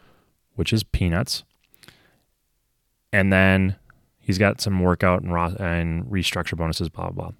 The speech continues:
So his cap hit last year, 'cause he did extend some things out,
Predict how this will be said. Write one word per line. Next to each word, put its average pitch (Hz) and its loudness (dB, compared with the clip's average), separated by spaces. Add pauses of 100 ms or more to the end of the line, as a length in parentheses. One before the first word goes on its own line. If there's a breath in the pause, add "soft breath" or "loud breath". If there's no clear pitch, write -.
So - 2
his 101 6
cap - 0
hit 131 2
last 90 -2
year, 90 4 (840)
'cause 95 0
he 92 2
did 95 4
extend 92 -2
some 92 -2
things 87 0
out, 80 0